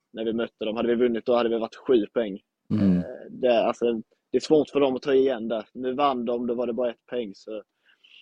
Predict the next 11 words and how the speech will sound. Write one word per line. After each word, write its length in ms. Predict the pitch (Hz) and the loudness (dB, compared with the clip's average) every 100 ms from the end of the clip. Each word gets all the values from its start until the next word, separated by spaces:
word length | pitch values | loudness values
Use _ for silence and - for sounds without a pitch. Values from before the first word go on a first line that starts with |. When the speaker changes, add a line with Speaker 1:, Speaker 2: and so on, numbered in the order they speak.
| _ - _ _ _ - 147 | _ -20 _ _ _ 0 6
Speaker 1:
egentligen 440 | 151 127 127 127 | 6 6 -4 -4
så 100 | 156 | 2
är 160 | 147 123 | 2 4
det 80 | |
ju 100 | 120 | 2
viktigare 360 | 120 120 - 113 | 2 -2 -4 -4
att 60 | 117 | -2
vinna 300 | 113 107 101 | -4 -6 -10
mot 140 | 120 - | -14 -6
bottenkonkurrenterna, 1040 | 120 - 104 - 107 101 104 104 - 104 104 | -6 -6 -12 -10 -12 -4 -4 -4 -4 -4 -4
men 340 | 107 104 | -4 -6